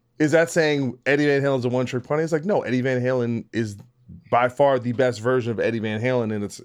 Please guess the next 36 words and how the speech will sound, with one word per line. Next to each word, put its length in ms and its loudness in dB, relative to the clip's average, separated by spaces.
and 120 -2
it's 120 -4
appli-, 360 -2
it's 180 -6
really 220 2
only 280 -2
applicable 800 -2
in 120 -2
a 60 -4
few, 440 -4
uh, 760 -4
settings. 800 -2
But 140 2
it's, 180 -6
but 220 2
it, 180 -2
but 420 2
being 380 0
that 300 2
still 220 0
makes 280 -2
him 100 -2
one 120 -4
of 60 -6
the 80 -6
greatest 500 -6
people 220 -12
to 60 -4
ever 180 -6
pick 200 -12
up 100 -12
a 60 -14
guitar. 420 -4
So, 380 -6
I, 200 2
so 260 -2